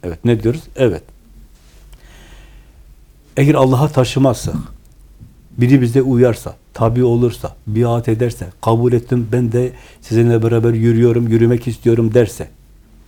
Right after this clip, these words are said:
eğer biz onu Allah'a vasıl etmezsek, Allah'a dost etmezsek, o Allah'a mukarrebunlardan olmazsa, yarın kıyamet günü hesabını bize sorsun.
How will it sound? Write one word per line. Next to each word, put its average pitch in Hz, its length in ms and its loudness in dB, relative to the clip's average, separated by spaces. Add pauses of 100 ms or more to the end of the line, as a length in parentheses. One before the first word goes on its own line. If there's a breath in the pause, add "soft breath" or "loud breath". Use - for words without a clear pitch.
(500 loud breath)
eğer 110 300 0
biz 123 120 0
onu 117 240 2
Allah'a 113 400 0
vasıl 113 300 -2
etmezsek, 113 540 -4 (160)
Allah'a 107 440 -2
dost 117 240 -4
etmezsek, 113 560 -6 (2500 soft breath)
o 120 220 2
Allah'a 117 440 0
mukarrebunlardan 113 1080 0
olmazsa, 120 560 0 (800)
yarın 120 340 4 (100)
kıyamet 117 380 0
günü 107 140 0
hesabını 123 560 -2
bize 101 180 -4
sorsun. - 400 -14